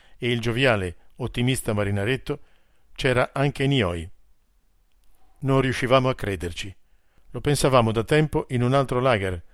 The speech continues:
o ad Allach, ma poi abbiamo ritrovato Bassani,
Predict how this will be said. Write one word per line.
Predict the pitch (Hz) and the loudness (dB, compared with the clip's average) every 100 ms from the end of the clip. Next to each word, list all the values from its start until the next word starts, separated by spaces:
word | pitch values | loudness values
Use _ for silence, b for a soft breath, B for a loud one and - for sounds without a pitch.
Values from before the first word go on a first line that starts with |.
| _ - - | _ -20 -6
o | 123 | 0
ad | 120 127 | 2 4
Allach, | 139 107 - - - - - - | 2 2 -4 -8 -18 -20 -20 -10
ma | 110 | -2
poi | 143 156 147 b b | 0 0 -2 b b
abbiamo | - 123 143 131 | -6 0 2 2
ritrovato | 131 127 131 139 127 | 0 0 0 0 0
Bassani, | 127 - 98 92 92 | -2 0 -2 -2 -6